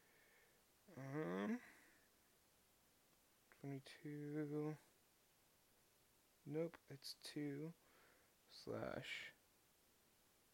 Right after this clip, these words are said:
twenty-six.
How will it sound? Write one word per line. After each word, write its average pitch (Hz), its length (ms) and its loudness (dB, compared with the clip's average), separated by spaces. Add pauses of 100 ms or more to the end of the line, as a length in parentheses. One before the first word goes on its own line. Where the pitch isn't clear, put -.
(2750)
twenty-six. - 2500 -2